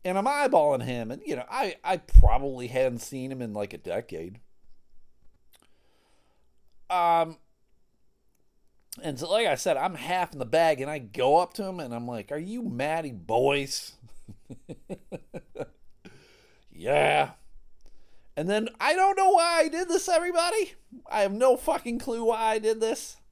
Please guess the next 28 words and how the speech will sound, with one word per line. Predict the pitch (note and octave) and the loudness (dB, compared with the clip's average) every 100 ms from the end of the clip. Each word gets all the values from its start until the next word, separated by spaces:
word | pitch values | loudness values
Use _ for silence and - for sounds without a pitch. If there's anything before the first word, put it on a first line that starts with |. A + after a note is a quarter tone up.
| - _ _ _ | -20 _ _ _
I | - | -6
was | E3+ E3 | -2 0
in | F3+ | -2
a | D3+ | -4
mood | C#3 D#3+ G3 G#3+ A3 F#3+ | 0 6 6 4 0 -2
of | F#3+ - | -6 -4
some | C4 G3+ B3 | -4 -4 -6
kind. | D4 G3 F#3+ F#3+ F#3 - - - - - - - - | -8 -8 -8 -8 -12 -18 -20 -20 -20 -20 -20 -20 -18
And | C3 C3+ | -10 -6
I | C#3 | -2
know | E3+ F3 | 6 6
the | E3 | 6
majority | D3 C#3 E3+ E3 | -2 -2 0 0
were, | D#3+ D3 | 0 2
like, | C#3 C3+ A#2+ | 2 0 0
going, | C3+ A#2+ G#2+ - | -2 -4 -6 -8
"Did | D3+ B2 | -8 -6
you | G#2+ | -8
punch | - A3+ - | -2 -2 -2
him | F#3+ | -6
in | F3+ | -8
the | D3+ | -8
face?" | - F3+ C#4+ F#4 - | -4 -2 -2 -4 -4
No, | E3+ E3+ E3 E3 | 2 6 8 8
I | D#3 | 6
didn't | D3 D3+ | 2 -6
do | D3+ | -2
that. | D#3+ C#3+ - | 0 0 -2